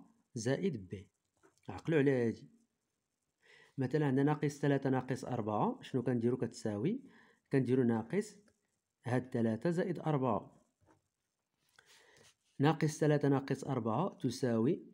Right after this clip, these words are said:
كنديروا هاد ناقص كنحلوا قوس ثلاثة زائد أربعة اللي كتساوي ناقص سبعة. ها هي كتساوي ناقص سبعة. غادي عقلوا عليها مزيان، حيت غتحتاجوها حتى في السنوات المقبلة إن شاء الله.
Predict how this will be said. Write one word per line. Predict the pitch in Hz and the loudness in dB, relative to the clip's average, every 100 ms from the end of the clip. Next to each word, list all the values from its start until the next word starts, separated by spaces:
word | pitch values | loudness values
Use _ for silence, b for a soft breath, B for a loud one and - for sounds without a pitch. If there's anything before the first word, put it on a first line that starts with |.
| - | -8
كنديروا | 131 127 131 165 | -2 0 2 2
هاد | 120 | 4
ناقص | 117 117 190 - | 2 0 -6 -2
كنحلوا | 127 - 139 | -4 0 -2
قوس | 139 190 202 - | 0 -2 -2 -2
ثلاثة | 120 120 175 | -4 -2 0
زائد | 156 165 151 | 0 0 -2
أربعة | 151 123 113 | -2 0 0
اللي | 110 | -2
كتساوي | 107 117 - 117 107 156 269 - - _ _ _ _ _ 127 | -4 -6 -2 -2 0 0 -2 -8 -20 _ _ _ _ _ -2
ناقص | 123 113 - 196 196 - _ _ _ _ | 0 0 0 -2 -2 -12 _ _ _ _
سبعة. | - 185 127 92 - - _ _ _ _ _ _ _ _ _ _ _ _ _ 107 | -6 -2 0 -2 -6 -14 _ _ _ _ _ _ _ _ _ _ _ _ _ -10
ها | |
هي | 92 131 | -8 -6
كتساوي | 113 - 101 | -8 -4 -4
ناقص | 101 95 170 - | -4 -6 -8 -6
سبعة. | 165 92 90 - b b b b b b b b _ _ _ _ b b b _ _ _ _ - _ _ - | -6 -4 -6 -12 b b b b b b b b _ _ _ _ b b b _ _ _ _ -20 _ _ -4
غادي | 123 - | 2 2
عقلوا | - 160 | 2 2
عليها | 135 147 | 4 4
مزيان، | 139 117 110 | 4 2 0
حيت | 139 | 0
غتحتاجوها | 120 - 135 117 120 | -2 -2 -4 -2 -2
حتى | - 143 | -2 -4
في | 139 135 | -2 -2
السنوات | 123 117 - 131 127 156 151 | 0 -2 -4 -4 0 0 0
المقبلة | 127 127 113 113 | -4 -2 -2 0
إن | 110 | 0
شاء | 117 - | -4 -8
الله. | 107 175 180 - | -4 -2 -2 -6